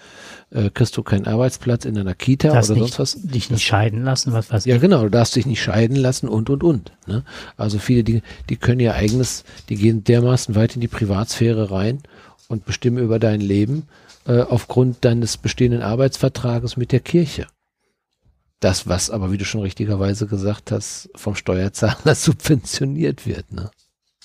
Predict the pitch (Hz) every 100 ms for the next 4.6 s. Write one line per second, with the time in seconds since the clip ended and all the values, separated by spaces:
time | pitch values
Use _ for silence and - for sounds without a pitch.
0 | _ 120 110 107 107 - 113 92 113 120
1 | - 127 147 143 131 120 - - 117 -
2 | 113 117 135 _ _ _ _ - - -
3 | - 117 110 113 - - 117 - 110 107
4 | - 190 101 104 101